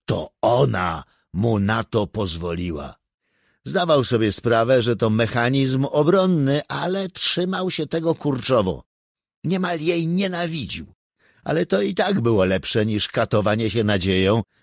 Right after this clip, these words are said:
że wszystko wróci do normy i będzie jak dawniej. Nic z tego. W końcu pieprzyli się z Chudeckim jeszcze przed ich ślubem. Jeśli to było normą, to z pewnością nie było do czego wracać. Miłość to chemia,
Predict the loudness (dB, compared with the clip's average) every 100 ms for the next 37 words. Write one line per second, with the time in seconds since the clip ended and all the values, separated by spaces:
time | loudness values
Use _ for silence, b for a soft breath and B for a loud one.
0 | -2 0 0 0 0 2 2 4 2 2
1 | 0 2 2 4 2 2 -2 _ -6 -2
2 | 2 2 2 2 2 4 2 2 0 -2
3 | -2 0 0 0 -2 0 2 0 -2 _
4 | _ _ -8 0 2 2 2 0 2 2
5 | 2 2 0 0 0 0 0 0 0 0
6 | 0 -2 -2 -2 -2 -2 0 2 2 2
7 | 0 -12 _ -2 0 0 -2 0 2 2
8 | 2 2 2 2 2 0 -2 -2 -4 -6
9 | _ _ _ _ _ _ _ -12 -8 -2
10 | -2 0 -2 0 0 0 0 0 0 0
11 | 0 -2 -4 -4 -6 -8 -8 -8 -8 -8
12 | -10 -12 _ _ _ _ _ _ _ 0
13 | 2 4 4 4 4 0 -8 -16 _ _
14 | -2 0 0 0 2 0 -4 -8 -18